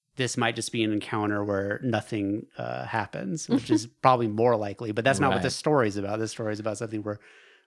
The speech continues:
Speaker 1: uh, some catharsis does happen.
Speaker 2: Right.
Speaker 1: So they get to it, you know, and, like, the
Speaker 2: Mm-hmm.
Speaker 1: way things get brought up and their political clashings all get brought out.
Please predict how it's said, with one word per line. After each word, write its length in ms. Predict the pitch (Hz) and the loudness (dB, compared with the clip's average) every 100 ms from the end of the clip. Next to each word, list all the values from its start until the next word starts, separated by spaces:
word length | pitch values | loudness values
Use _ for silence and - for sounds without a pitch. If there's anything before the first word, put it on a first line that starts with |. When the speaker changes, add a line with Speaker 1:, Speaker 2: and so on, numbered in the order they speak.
| - | -6
Speaker 1:
uh, 260 | 110 113 120 | -2 -2 -2
some 200 | 131 120 | -4 -4
catharsis 720 | 123 - 143 127 127 131 117 | -4 -2 4 4 4 -2 -4
does 360 | 117 120 117 113 | 0 4 4 4
happen. 400 | 104 98 107 101 | 2 0 0 2
Speaker 2:
Right. 400 | 98 87 82 - - _ _ _ | 4 2 0 -6 -16 _ _ _
Speaker 1:
So 600 | - - 107 98 98 - - _ _ _ _ _ | -6 -2 0 0 -2 -6 -12 _ _ _ _ _
they 220 | 135 120 113 | -2 0 2
get 300 | 131 131 - | 0 -2 2
to 240 | 139 117 | 4 4
it, 140 | - - | 0 -2
you 160 | 120 | 0
know, 240 | 104 104 104 | 2 2 2
and, 180 | 101 101 | 2 2
like, 160 | 101 | 0
the 140 | 92 110 | 0 2
Speaker 2:
Mm-hmm. 60 | 110 | 2
Speaker 1:
way 120 | 107 | 2
things 400 | 123 110 104 - 104 87 101 95 | 2 0 0 -4 -6 -6 -6 -2
get 240 | 123 110 | 0 0
brought 280 | 107 104 104 | 0 0 0
up 300 | 101 101 - | 0 -2 -4
and 380 | 117 98 98 101 | -4 -2 -2 -2
their 260 | 101 98 101 | 0 0 -2
political 1000 | - 107 107 107 - 104 98 98 143 226 190 | -4 0 2 0 -2 -2 0 0 -4 -6 -10
clashings 1040 | - 110 104 - 113 107 104 101 - - | -2 0 -2 -2 -4 -2 -2 -4 -8 -10
all 380 | 117 110 101 120 | -8 -6 -8 -8
get 200 | 117 117 | -8 -8
brought 260 | 110 104 107 | -6 -6 -6
out. 320 | 104 104 - | -6 -8 -10